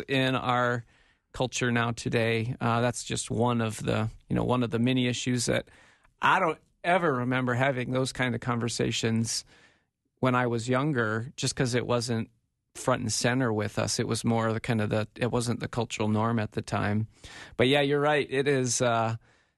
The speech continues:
seems like there's a lot of biggies that have popped up, and it's hard to kind of keep up with it. All the conversation about race, all the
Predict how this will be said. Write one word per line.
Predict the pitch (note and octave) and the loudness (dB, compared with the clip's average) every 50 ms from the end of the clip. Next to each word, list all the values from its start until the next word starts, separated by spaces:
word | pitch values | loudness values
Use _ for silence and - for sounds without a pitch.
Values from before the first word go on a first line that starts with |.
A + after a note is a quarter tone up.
| _ - | _ -6
seems | - D3 C#3+ B2+ | -2 -2 0 2
like | C#3 B2+ - | 0 0 0
there's | - C3 A#2+ A#2+ | 0 -2 0 0
a | A#2+ | 0
lot | A#2 A#2+ B2 B2+ C3+ C3 | 2 2 2 2 0 0
of | A#2+ A#2 | -2 -2
biggies | C3 A#2+ A2+ B2 A#2 A2 - | -2 -2 -2 -2 -2 0 0
that | B2 A2+ | 0 0
have | A2+ A2 - | -2 -4 -4
popped | - - A2+ A2 - - - | -2 -2 -2 -2 -2 -4 -6
up, | A2+ G#2+ - | -6 -4 -2
and | A#2 G#2+ | -2 -2
it's | G#2+ G#2+ - - | -2 -2 -4 -6
hard | - - C3 C3 B2+ A#2+ | -2 0 0 0 0 0
to | B2+ A2+ A2 - _ _ _ _ - | -2 -2 -4 -4 _ _ _ _ -4
kind | - B2 G#2+ | -2 -2 -2
of | G2+ - | -2 -2
keep | - - B2+ - | -2 -2 0 2
up | A#2+ A#2 - - | 0 0 0 -2
with | A#2 A2+ - | -6 -4 -2
it. | A2 G#2+ - | -2 0 0
All | A2 A#2 | 0 0
the | A#2 A#2+ | -2 -4
conversation | - - B2 B2 A2+ A2+ - - B2 A#2+ A2+ - - A#2 | -4 -2 -2 -2 -2 -2 -2 0 0 0 0 0 0 0
about | G#2+ G#2 G#2 G#2 G#2 G2 A2 | 2 2 0 0 -2 -2 0
race, | A#2 B2+ C#3 D3 D3 D3 - - - - | 0 2 2 2 0 -2 -2 -4 -4 -6
all | - - A2+ A2+ A2+ A#2 | -4 -2 0 0 0 0
the | A2 A2+ A2+ A2 A2 A2 | 0 0 0 0 0 0